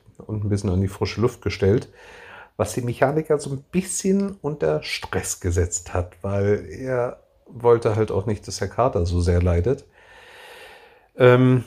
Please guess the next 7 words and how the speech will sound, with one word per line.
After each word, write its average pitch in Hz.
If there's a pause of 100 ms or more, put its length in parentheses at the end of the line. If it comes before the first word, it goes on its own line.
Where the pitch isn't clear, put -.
(840)
Frauchen 101
überlegte 104
schon, 104 (420)
zweite 101
Pille, 127
meinte 101
ich, 95